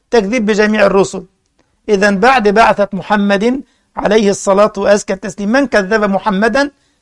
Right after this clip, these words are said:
ومات على ذلك مخلد في النار باتفاق، لأنه كافر. ليه؟ لأن تكذيب النبي محمد تكذيب لجميع الأنبياء،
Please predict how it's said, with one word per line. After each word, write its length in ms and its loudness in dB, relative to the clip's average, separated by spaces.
ومات 340 2
على 180 2
ذلك 280 2
مخلد 400 0
في 100 -6
النار 200 0
باتفاق، 500 -8
لأنه 240 -2
كافر. 320 0
ليه؟ 420 2
لأن 520 2
تكذيب 520 0
النبي 300 2
محمد 480 2
تكذيب 380 0
لجميع 320 2
الأنبياء، 460 -6